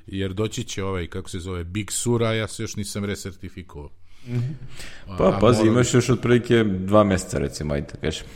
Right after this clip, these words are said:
Speaker 1: Da. Pa dobro, može ovo naše kasni, znaš, što tek u decembru se pojavi knjiga i tako, tako da imam ja tu još fore i predavanja su aktuelna i dalje, nego, ono, da, da budem, pošto ću morati vrlo brzo onda i Big Sur, znaš, da, da bih,
Speaker 2: Mhm.
Speaker 1: ovaj, imao,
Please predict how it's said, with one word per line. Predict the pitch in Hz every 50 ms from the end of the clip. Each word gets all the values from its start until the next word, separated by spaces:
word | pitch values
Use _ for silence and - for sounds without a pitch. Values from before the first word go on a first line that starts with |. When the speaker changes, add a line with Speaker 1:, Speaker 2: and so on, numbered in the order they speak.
| - -
Speaker 1:
Da. | 90 85 - - - - -
Pa | 165 170
dobro, | 175 180 202 190 139 135 127
može | 139 143 147 123 131
ovo | 139 139 139 143 135
naše | 131 139 135 - -
kasni, | - - 131 127 - - - 92
znaš, | 85 101 98 87 -
što | - - 95 92
tek | 87 - - 104 - -
u | 110
decembru | 107 101 92 - - 117 117 113 104 92
se | - - 95
pojavi | - - 101 101 98 95 87 82
knjiga | - - 98 101 101 95 82 82 76
i | 73 71
tako, | - - 71 - - - -
tako | - 78 78 - 90 87
da | 92
imam | 95 92 92 90 90
ja | 90 87
tu | - - 95
još | 92 - -
fore | - 92 95 98 95 92 90
i | 87 87 87 87 85
predavanja | - - 95 95 92 101 98 101 107 104 101 95
su | - - 98 98
aktuelna | 101 104 - - - 98 92 92 92 87
i |
dalje, | 90 95 101 107 107 104
nego, | 104 104 101 98 104 104 104 104 101 - - - - - - - - - - - _ - - 98 113 110 117 110
ono, | 98 92 87 82 78
da, | 78 87 87 87
da | - 92 101 95
budem, | 90 98 98 - 101 98 92
pošto | - - 98 - - 101
ću | - - 110
morati | 110 110 113 120 110 - -
vrlo | 107 113 113 113 107
brzo | 104 113 113 101 110
onda | 110 110 104 104
i | 98
Big | 95 101 107 92 -
Sur, | - - - - - 65
znaš, | 67 78 71 71 - - - -
da, | 76 80 80 80
da | 80 82
bih, | 92 110 113
Speaker 2:
Mhm. | 110 - 85
Speaker 1:
ovaj, | 80 85 85 85
imao, | 87 87 87 85 82